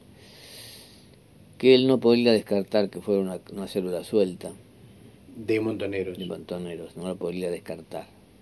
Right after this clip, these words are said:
Speaker 2: Ajá. Nadie se
Speaker 1: Eh,
Speaker 2: atribuyó, digamos, el atentado,
Speaker 1: no,
Speaker 2: la muerte.
Speaker 1: no, no. En algunos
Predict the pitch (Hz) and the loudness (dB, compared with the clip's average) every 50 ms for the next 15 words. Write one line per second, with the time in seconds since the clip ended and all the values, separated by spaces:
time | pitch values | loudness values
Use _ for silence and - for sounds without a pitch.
0 | - - - - - - - 110 107 104 101 107 107 - - - - - - - | -20 -20 -20 -20 -20 -16 -14 -12 -12 -10 -12 -14 -14 -16 -18 -20 -20 -20 -20 -18
1 | - - - - - - - - 117 131 151 170 170 - - 135 113 104 117 110 | -16 -16 -16 -16 -16 -14 -4 2 6 10 12 12 12 12 10 6 6 4 2 0
2 | 107 107 - - - 143 139 135 127 120 120 113 101 98 95 101 98 101 101 104 | 0 0 0 0 0 2 4 6 6 4 4 2 0 -2 -4 -4 -4 0 2 4
3 | 131 127 113 101 98 98 107 110 107 101 - 101 92 87 92 90 87 - - - | 4 4 2 0 -2 -4 -4 -6 -6 -6 -8 -8 -6 -4 -6 -6 -6 -10 -16 -20
4 | - - - 90 85 82 82 - - - - - - - - - - - - - | -20 -20 -18 -16 -16 -16 -16 -18 -20 -20 -20 -20 -20 -20 -20 -20 -20 -20 -20 -20
5 | - - - - 104 104 107 110 120 135 147 151 156 147 | -20 -12 -6 -4 -2 0 0 2 2 2 2 2 2 0